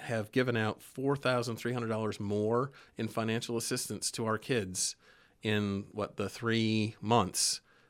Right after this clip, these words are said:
than we did in the previous fiscal year. So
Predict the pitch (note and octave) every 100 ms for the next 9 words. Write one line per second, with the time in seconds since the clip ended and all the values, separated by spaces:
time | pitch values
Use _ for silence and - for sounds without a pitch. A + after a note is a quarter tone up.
0 | _ _ - A#2 A2+ G#2+ G#2 A2 G#2+ G#2
1 | F#2+ - A2 G#2 - A2+ G#2 G2 A2+ -
2 | F#2+ E2 - - _ _ _ - A2+ F#2+
3 | F2+